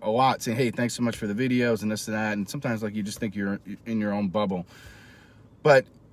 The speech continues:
the biggest thing is, you know, just listen the first time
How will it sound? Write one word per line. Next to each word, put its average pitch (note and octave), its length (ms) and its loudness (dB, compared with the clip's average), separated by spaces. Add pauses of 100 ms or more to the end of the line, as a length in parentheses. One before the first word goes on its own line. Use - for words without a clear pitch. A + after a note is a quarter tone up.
(120)
the C3+ 120 -6
biggest F3+ 360 4
thing C3 240 4
is, A2+ 380 2 (480)
you B2+ 160 0
know, A#2+ 320 2
just E3+ 340 0
listen B2 560 -2 (640)
the G#2 100 -6
first A#2+ 380 -2
time E2 300 -6